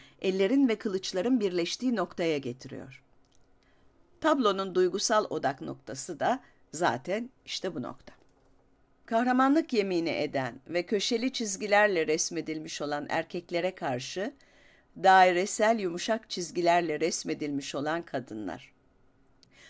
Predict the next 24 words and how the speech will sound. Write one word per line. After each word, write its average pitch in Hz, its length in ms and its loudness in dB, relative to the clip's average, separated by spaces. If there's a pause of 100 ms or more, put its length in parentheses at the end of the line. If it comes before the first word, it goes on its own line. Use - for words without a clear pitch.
(160)
Bu 349 120 2
tablo 339 520 2 (140)
bir 311 120 0
Fransız 302 520 0
kralı 156 340 -2
tarafından 151 540 -4
yaptırılmış 151 920 -4 (340)
ve 220 140 6
bin 247 120 0
dokuz 240 280 -2
yüz 175 80 -6
seksen 143 520 -4
beşte 240 420 -2 (340)
Louvre 262 240 4
Sarayı'nda 143 560 -2
sergilenmiş. 131 920 -10 (1000)
Tabii 349 280 6
bu 339 100 2
eserde 339 680 2 (260)
biraz - 320 -2
şovmenlik 180 580 0
de 127 100 -4
var. 117 200 -8 (680)
David 196 220 4